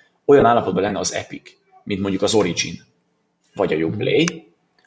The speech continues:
Speaker 1: akkor senki egy büdös szót nem szólna az ex-, ex-, exkluzívok miatt, maximum csak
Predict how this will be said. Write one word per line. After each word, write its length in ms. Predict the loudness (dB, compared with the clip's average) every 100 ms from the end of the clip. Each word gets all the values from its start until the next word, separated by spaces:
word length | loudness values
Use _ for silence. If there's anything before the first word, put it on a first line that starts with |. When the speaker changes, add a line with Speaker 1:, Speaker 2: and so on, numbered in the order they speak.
| _
Speaker 1:
akkor 240 | -2 2
senki 400 | 4 2 2 2
egy 100 | 2
büdös 260 | 4 4 4
szót 240 | 2 2
nem 120 | 0
szólna 240 | 0 0 0
az 120 | -2
ex-, 220 | -2 -6 -4
ex-, 360 | -2 -2 -8 -14 -4
exkluzívok 720 | 0 0 0 0 0 -2 0
miatt, 180 | 2 4
maximum 420 | 4 4 2 0
csak 420 | -2 -2 -10 _